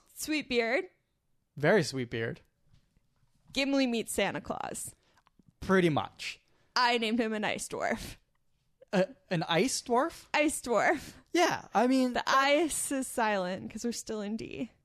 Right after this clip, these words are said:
Speaker 2: <laughs> Oh, okay, yeah, true. Uh, I mean, that's a pretty good guess. You're right.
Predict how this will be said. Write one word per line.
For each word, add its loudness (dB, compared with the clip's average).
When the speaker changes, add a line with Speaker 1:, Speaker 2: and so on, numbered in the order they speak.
Speaker 2:
<laughs> -6
Oh, 8
okay, 2
yeah, 6
true. -2
Uh, 6
I 0
mean, 4
that's 4
a 0
pretty 4
good 0
guess. -2
You're 2
right. 2